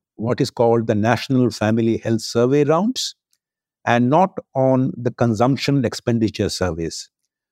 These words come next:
So purists will obviously find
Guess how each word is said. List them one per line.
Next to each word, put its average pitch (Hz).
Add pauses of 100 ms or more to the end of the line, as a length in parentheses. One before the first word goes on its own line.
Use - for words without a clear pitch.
(100)
So 127
purists 226
will 135 (120)
obviously 165 (380)
find 120